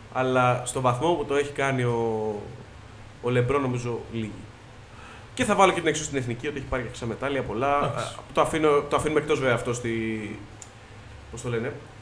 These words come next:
Speaker 1: στην, στα αρχαιολόγηση που κάναμε για να μπει αυτό, να προ-, δημιουργηθεί αυτό το top ten. Και θα
Speaker 2: Λοιπόν.
Speaker 1: κλείσω έτσι.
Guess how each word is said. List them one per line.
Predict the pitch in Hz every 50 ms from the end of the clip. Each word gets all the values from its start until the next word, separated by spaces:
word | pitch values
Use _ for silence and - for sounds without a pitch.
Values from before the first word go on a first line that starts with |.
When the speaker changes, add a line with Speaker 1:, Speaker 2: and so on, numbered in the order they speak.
| - -
Speaker 1:
στην, | - - - 110 123 123 117 113 110 95 87
στα | - - 156
αρχαιολόγηση | 139 - 147 135 135 143 147 139 123 127 -
που | 135 123 -
κάναμε | 135 127 127 120 120 113
για | 110 110
να | 110 107
μπει | 107 113
αυτό, | 107 107 - 107 - - 110
να | 113
προ-, | 107 107 107 117 117 110 - - - - - - - - - - - - 113
δημιουργηθεί | 113 113 113 110 113 110 -
αυτό | 107 98 104 98 -
το | - 101 - -
top |
ten. | 95 92 - - - - - - - - - - - - - - - - -
Και | -
θα | 165
Speaker 2:
Λοιπόν. | 156
Speaker 1:
κλείσω | - 208 - - 202
έτσι. | 190 190 - - -